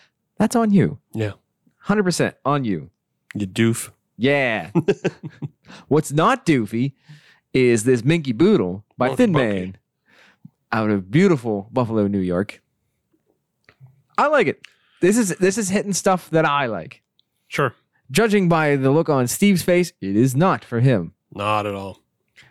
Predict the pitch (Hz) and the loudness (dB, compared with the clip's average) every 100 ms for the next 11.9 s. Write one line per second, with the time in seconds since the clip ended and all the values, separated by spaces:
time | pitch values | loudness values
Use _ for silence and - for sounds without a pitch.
0 | _ _ _ _ - 139 131 143 156 156 | _ _ _ _ -2 0 2 0 0 -4
1 | _ _ _ _ 113 117 107 - 98 95 | _ _ _ _ -2 0 -2 -4 -6 -8
2 | - - 131 101 113 _ _ _ - 151 | -10 -2 0 0 -6 _ _ _ -4 -2
3 | 151 127 190 - 151 147 143 123 107 131 | 0 0 0 2 0 2 -2 -2 -2 0
4 | 156 117 107 98 131 127 127 139 - 151 | 0 0 -4 -2 -2 0 0 -2 0 -2
5 | 165 185 180 190 254 - - 110 95 _ | 0 0 2 2 0 -4 -6 -4 -6 _
6 | 107 113 117 131 123 170 220 - - 202 | -2 0 0 0 0 0 0 -2 -2 0
7 | 214 190 180 196 185 165 175 156 127 151 | 0 -4 -2 -2 -2 -4 -2 -2 0 2
8 | 175 131 117 143 190 196 214 233 220 _ | 2 0 0 0 2 0 -2 -4 -6 _
9 | _ _ _ _ _ _ _ _ _ - | _ _ _ _ _ _ _ _ _ -4
10 | 127 123 127 127 - 175 160 - 190 185 | -2 0 0 0 0 0 0 0 2 2
11 | 185 - 170 147 - 151 151 151 127 | 0 0 -2 -2 -2 0 2 0 -2